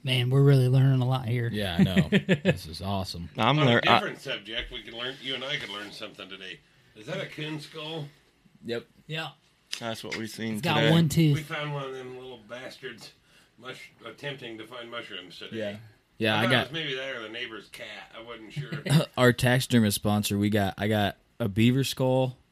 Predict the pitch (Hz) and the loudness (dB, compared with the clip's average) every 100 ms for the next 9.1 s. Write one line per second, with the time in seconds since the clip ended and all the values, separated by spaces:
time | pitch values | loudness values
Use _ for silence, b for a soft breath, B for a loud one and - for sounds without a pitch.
0 | _ _ - 85 - - 123 120 - 113 | _ _ -12 -10 -4 4 6 6 2 0
1 | 104 101 - 101 95 - 107 104 - 95 | 2 0 -2 -4 -4 -2 -4 -4 -6 -6
2 | 90 90 80 98 98 95 92 98 101 101 | -4 -4 -6 -6 -6 -6 -6 -6 -4 -4
3 | 98 95 101 95 95 98 _ _ _ _ | -8 -8 -10 -8 -10 -12 _ _ _ _
4 | _ _ - 92 95 92 95 92 85 104 | _ _ -12 -6 -4 -4 -4 -6 -10 -8
5 | 110 107 98 101 107 107 107 107 - _ | -4 -2 -2 -2 -2 0 -2 -4 -10 _
6 | - 90 92 95 92 95 98 98 95 98 | -14 -8 -6 -6 -6 -6 -6 -8 -8 -10
7 | 98 92 90 104 b b b b - 95 | -10 -12 -14 -16 b b b b -8 -6
8 | 87 95 90 87 - 90 92 95 98 95 | -6 -8 -10 -12 -8 -8 -6 -8 -8 -10